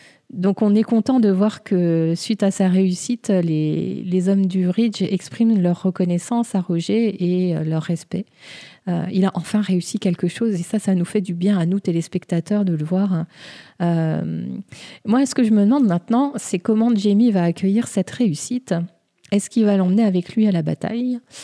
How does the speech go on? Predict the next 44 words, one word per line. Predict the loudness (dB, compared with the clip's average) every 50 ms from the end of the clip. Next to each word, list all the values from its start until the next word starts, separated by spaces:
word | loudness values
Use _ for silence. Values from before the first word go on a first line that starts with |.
| -20 -20 -20 -20 -20 -20 _ _
Euh, | -2 0 0 0 0 0 0 -2 -4
ça | -2 -4 -4
semble | -2 0 0 2 2 2
être | 0 0 0 0
le | 0 0 0
souhait | -2 -2 0 0 2
de | 2 2
Roger, | 2 2 2 0 0 0 0 0 0
hein, | -2 -2
si | -2 -2
vous | -2 -2
vous | -2 -4
souvenez | -6 -4 -2 0 2 2 2
dans | 2 2
l'épisode | 0 -2 -2 -2 -4 -2 -2 -2 -2
précédent. | -4 -4 -4 -4 -2 -2 -2 0 0 -2 -2 -4 -8 _ _ _ _ _ _ _ _ _ _ _ _ -10
C'est | -8 -8
ce | -8 -6
qu'il | -4 -4 -2
disait | -2 0 0 0 2
à | 2
Brianna. | 2 0 0 0 0 0 -2 -2 -4 -6 _ _ -20 -20 -20 -20 -20 -20 -20 -12 _
Euh, | -2 -2 0 0 0 0 0 -2 -2 -2 -2 -2 -4 -4 -6 -8 -8 -4
voilà, | -2 0 0 0 -2
comment, | -2 0 2 4 4 4 4 4 4
euh, | 2 2 2 0 0 0 0 -2 -2 -2 -2 -4 -6 -8 _ -20 -20 _ _ _ _ _
co-, | -6 -6 -6 -6 _ _
comment, | 0 2 4 4 4 2 0
comment | 0 2 2 2 4 4 4
Jamie | 4 4 4 4 4 4
va-t-il, | 4 2 0 0 -2 -2 0 2 2 2
euh, | 2 2 2 2 2 2
lui | 0 0 0
montrer | 0 0 -2 -4 -2 -2 -2 -2
que, | -2 -2 -2 0 0 0 0 0 -2 -2 -2 -2 -2 -2 -2 -2
ben, | -4 -4 -4 -4 -4 -4 -6 -6 -8 -8
il | -8 -6 -6 -4 -4
est | -4
content | -4 -4 -2 -2 0 0
de | 0 -2
ce | -4 -4
qu'il | -4 -2 -2
a | 0
réalisé ? | 0 2 2 2 0 0 -2 -6 -8 -10 -14